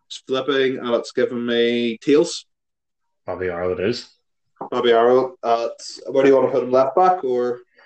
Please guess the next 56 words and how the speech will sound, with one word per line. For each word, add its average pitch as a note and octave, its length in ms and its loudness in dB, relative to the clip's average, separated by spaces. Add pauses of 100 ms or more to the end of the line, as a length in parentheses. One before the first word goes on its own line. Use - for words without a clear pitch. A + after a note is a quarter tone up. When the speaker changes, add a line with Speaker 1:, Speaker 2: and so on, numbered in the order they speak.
(360)
Speaker 2:
Yeah, C3 160 -2
keep G3 180 0
a A3 60 2
left G2+ 240 -2
back, G#2+ 120 -2
mate, A2 140 0
because G#2+ 240 -6
then G#2 140 -2
it - 80 -8
looks, - 380 -4 (640)
I - 40 -8
suppose, G#2 320 -4
again, G2 340 -6
he G2+ 140 -4
was G2+ 240 -2
a G#2+ 80 -10
decent G#2 300 -6
player G2 200 -2
for G#2+ 120 -4
them, G2+ 140 -6
but G2 200 -8
the G#2 100 -10
cult - 260 -8
hero F#2+ 260 -8
breaking G2+ 300 -8
his G2 120 -8
leg, G2+ 240 -4 (460)
and G2 120 -6
he's F2+ 140 -8
probably, F#2+ 300 -6
again, F#2 360 -10
a G2+ 60 -12
better F#2 320 -8
player G2 280 -6
than G2+ 140 -6
Morrow F#2+ 300 -4
was G2+ 240 -4
because G2 300 -12
of F#2+ 60 -10
his F#2 120 -12
longevity F#2 500 -10
and G#2 100 -8
stuff, G#2+ 280 -8
and G2 80 -14
if - 120 -18
we're G2 100 -12
looking G2+ 200 -10
to F2+ 60 -12
have F#2 120 -14
a F#2 120 -14
kinda, F#2+ 240 -16
a G2 120 -14
good G2+ 120 -12 (120)
cult G2+ 200 -8
eleven, G2 320 -6
I A2 40 -14